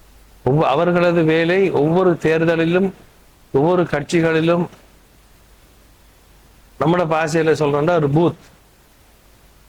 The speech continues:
சென்ற முறை சிலிண்டரிலும் இம்முறை திசை காட்டியிலும் அல்லாஹ் காலம் அடுத்த முறை எதில் வருவார்கள் என்று தெரியாது. அவர்கள் இல்லாத அரசியல் கட்சிகளே கிடையாது. ஆனால்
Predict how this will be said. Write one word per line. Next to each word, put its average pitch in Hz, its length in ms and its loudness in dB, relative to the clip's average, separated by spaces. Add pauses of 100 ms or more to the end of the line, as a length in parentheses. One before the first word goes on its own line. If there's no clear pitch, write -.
(600)
சென்ற 151 240 0 (100)
முறை 156 320 0
சிலிண்டரிலும் 151 800 0
இம்முறை 147 420 2
திசை 135 300 -2
காட்டியிலும் 139 640 -2
அல்லாஹ் 143 380 -2
காலம் 139 380 -4
அடுத்த 131 260 -4
முறை 139 280 -2
எதில் 147 280 0
வருவார்கள் 127 480 0
என்று 123 160 -4
தெரியாது. 135 460 0 (1120)
அவர்கள் 143 400 0 (360)
இல்லாத 160 440 0 (640)
அரசியல் 143 440 -2
கட்சிகளே 147 440 -2 (200)
கிடையாது. 135 460 -2 (520)
ஆனால் 143 440 -4